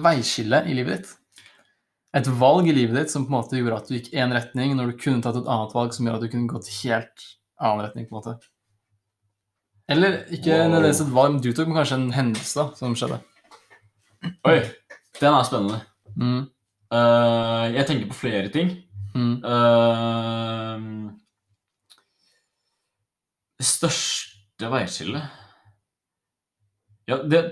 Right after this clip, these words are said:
Speaker 2: det tror jeg kanskje må være at jeg flytta til Bergen i to tusen og elleve.
Speaker 1: Mm.
Speaker 2: At jeg flytta fra Nord-Norge til Bergen, altså til pappa. Eh, for jeg tror livet mitt hadde vært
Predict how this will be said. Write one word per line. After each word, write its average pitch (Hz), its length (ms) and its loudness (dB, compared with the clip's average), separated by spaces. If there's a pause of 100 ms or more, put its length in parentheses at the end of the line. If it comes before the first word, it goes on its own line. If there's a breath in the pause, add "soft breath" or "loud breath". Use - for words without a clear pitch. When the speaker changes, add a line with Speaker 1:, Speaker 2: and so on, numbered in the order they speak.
Speaker 2:
det 185 160 0
tror 110 240 -4
jeg 131 100 -2
kanskje 98 400 -6
må 113 140 -4
være 98 580 -2
at 104 160 -8
jeg 95 160 -4
flytta - 520 -8 (760)
til 98 120 -6
Bergen 98 360 -4 (260)
i 104 80 -14
to 107 100 -12
tusen 104 140 -10
og 101 60 -6
elleve. 87 160 -10 (340)
Speaker 1:
Mm. 127 200 -2
Speaker 2:
At 139 100 -2
jeg - 80 -8
flytta 107 260 -8
fra 110 100 -6
Nord-Norge 95 440 -6
til 98 120 -8
Bergen, 87 320 -6
altså 98 220 -8 (400)
til 98 100 -10
pappa. - 280 -4 (760)
Eh, 104 760 -4
for 123 140 -2
jeg - 80 -8
tror 131 260 -2
livet 107 300 -4
mitt 117 100 -10
hadde 107 160 -2
vært - 160 -10